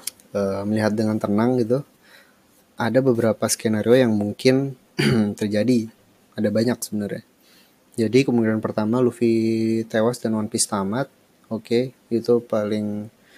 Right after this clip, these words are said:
mungkin terjadi. <laughs> Terus yang kedua, karena di situ ada Law, ya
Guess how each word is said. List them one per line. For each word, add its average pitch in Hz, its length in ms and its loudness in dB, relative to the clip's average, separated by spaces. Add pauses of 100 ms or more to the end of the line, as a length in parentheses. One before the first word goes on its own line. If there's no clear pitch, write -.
(320)
mungkin 110 240 -4
terjadi. 113 640 -2 (480)
<laughs> - 560 -14
Terus 117 240 4
yang 117 160 2
kedua, 110 480 2 (400)
karena - 160 -2
di 113 80 2
situ 110 160 -2
ada 107 240 2
Law, 117 320 2 (1400)
ya 101 320 2